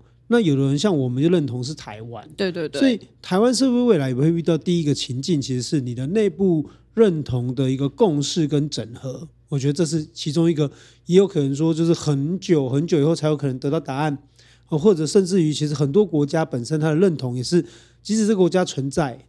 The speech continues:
Speaker 1: 它的认同也没有得到答案。
Speaker 2: 嗯。
Speaker 1: 这个也是有可能存在的。不过至少当内部的共识慢慢形成的时候，就说大家会在接受台湾，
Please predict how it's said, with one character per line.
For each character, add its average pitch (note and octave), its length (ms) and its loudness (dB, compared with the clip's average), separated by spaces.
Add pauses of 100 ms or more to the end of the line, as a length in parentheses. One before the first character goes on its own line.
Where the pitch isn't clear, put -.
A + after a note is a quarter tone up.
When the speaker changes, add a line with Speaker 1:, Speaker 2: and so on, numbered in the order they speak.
Speaker 1:
它 A#3+ 160 -6
的 A3+ 100 2
认 G#3 220 4
同 C3+ 200 -4
也 C3 160 -2
没 C#3 180 2
有 E3 100 2
得 - 120 -6
到 C#3 120 2
答 A2 160 -12
案。 A2 240 -16
Speaker 2:
嗯。 E3+ 360 -2
Speaker 1:
这 C#4+ 120 -2
个 C4 80 2
也 D3+ 80 0
是 D3+ 100 0
有 E3+ 80 2
可 C#3+ 140 -6
能 A#2 100 -6
存 A#2 180 -14
在 A#2+ 200 -8
的。 - 180 -18 (400)
不 A#3 100 -6
过 C#4 200 0 (240)
至 C#4+ 160 0
少 D3 200 0
当 G3+ 300 0
内 F#3+ 160 4
部 F3+ 240 0
的 C#3+ 140 0
共 D#3 240 0
识 D3 240 -2
慢 D3+ 160 0
慢 D3 180 0
形 B2+ 300 -6
成 A#2+ 280 -10
的 A#2+ 120 -10
时 - 300 -8
候， A#2+ 320 -2
就 C3 140 -4
说 F3+ 220 2
大 C#3+ 140 -4
家 D3 100 0
会 C#3+ 80 0
在 E3+ 100 0
接 F3+ 160 0
受 C3+ 200 -4
台 C#3+ 240 -4
湾， B2+ 320 -4